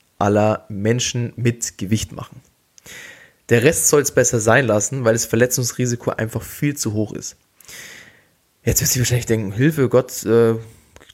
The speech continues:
gehöre ich jetzt zu den zehn oder zwanzig Prozent oder, ja, was meint er jetzt damit? Ja, was meine ich damit? Ich meine, äh, eigentlich eine goldene Regel, die ich selbst verfolge.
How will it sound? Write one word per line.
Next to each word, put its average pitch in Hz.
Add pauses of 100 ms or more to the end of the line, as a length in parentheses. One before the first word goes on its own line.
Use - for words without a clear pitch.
(140)
gehöre 127
ich 143
jetzt 147
zu 135
den 127
zehn 131 (120)
oder 123
zwanzig 135
Prozent 139
oder, 110 (200)
ja, 92
was 101
meint 107
er 95
jetzt -
damit? - (920)
Ja, 135
was 139
meine 143
ich 190
damit? 190
Ich 127
meine, 143 (1040)
äh, 135 (300)
eigentlich 165
eine 156
goldene 143
Regel, 170
die 151
ich 135
selbst 135
verfolge. 123